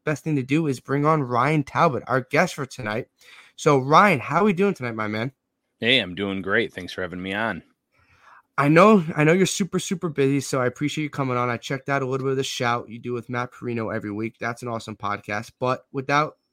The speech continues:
Speaker 1: where can everyone find you on social media? I know Ryan Talbot, all that stuff.
Speaker 2: Yeah, you can find me on Twitter. Uh, n-, that's my main platform, but, uh, at Ryan Talbot Bills is my platform for that, or my username for that. Same for,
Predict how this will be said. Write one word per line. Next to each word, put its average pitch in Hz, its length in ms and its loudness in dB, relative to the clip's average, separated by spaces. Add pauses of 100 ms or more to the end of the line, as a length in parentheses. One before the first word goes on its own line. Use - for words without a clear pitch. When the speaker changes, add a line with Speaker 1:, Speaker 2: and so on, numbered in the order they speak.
(120)
Speaker 1:
where 170 240 -2
can 202 160 -4
everyone 156 380 -4
find 123 520 -4
you 104 300 -10
on 104 260 -8
social 101 380 -12
media? 98 260 -12
I 104 40 -10
know 110 200 -8
Ryan 107 280 -8
Talbot, 131 480 -6
all 113 140 -4
that 107 180 -4
stuff. - 400 -12 (460)
Speaker 2:
Yeah, 170 180 6
you 104 160 0
can 107 80 -2
find 107 200 4
me 107 100 0
on 104 180 -2
Twitter. 123 600 6
Uh, 90 420 2
n-, 113 180 -4
that's 107 360 -2
my 110 80 -2
main 107 240 -2
platform, 107 540 -2
but, 92 240 -4
uh, 92 120 -2 (100)
at 110 240 4
Ryan 107 400 -2
Talbot 107 480 -4
Bills 107 380 -2
is 98 200 -6
my 98 320 -2
platform 113 540 -2
for 110 140 -8
that, 110 240 2
or 110 80 0
my 101 140 0
username 110 640 -4
for 110 100 -8
that. 110 260 -2
Same 143 320 0
for, 117 380 -2